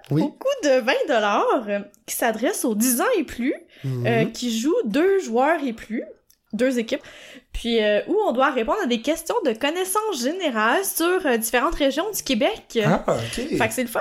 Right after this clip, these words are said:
Speaker 2: c'est un petit jeu de cartes que t'apportes avec toi, puis là, euh, dans l'auto pour te distraire en te rendant, euh, à Québec ou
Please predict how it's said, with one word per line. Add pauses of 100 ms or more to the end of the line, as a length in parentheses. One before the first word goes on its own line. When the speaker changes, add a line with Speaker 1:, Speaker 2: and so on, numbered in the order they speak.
Speaker 2:
c'est
un
petit
jeu
de
cartes
que
t'apportes
avec
toi, (160)
puis
là,
euh,
dans
l'auto
pour
te
distraire (140)
en
te
rendant,
euh, (340)
à
Québec
ou